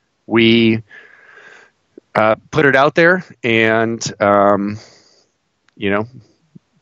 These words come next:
put it out for sale, and it started to sell, and it's, um, it's doing well. And it's interesting, the feedback, a lot of people say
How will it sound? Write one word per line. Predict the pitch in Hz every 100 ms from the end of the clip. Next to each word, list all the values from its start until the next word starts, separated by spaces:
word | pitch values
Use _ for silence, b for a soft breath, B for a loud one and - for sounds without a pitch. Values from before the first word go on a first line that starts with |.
| -
put | 113
it | 113
out | 117 120
for | 113
sale, | - 120 143 165 - - -
and | 98 98 98
it | 101 98 -
started | - - 107 107 110
to | 104
sell, | - 98 113 151 120 _
and | 92 92 92 92 90
it's, | 98 - - -
um, | 98 98 95 98 b b b b _ -
it's | 127 -
doing | 165 160
well. | 190
And | 165
it's | 151 -
interesting, | 208 196 - 180 147
the |
feedback, | 123 175 202 143 107 -
a | 135
lot | 131
of | 156
people | 156 127
say | 117 131 120 117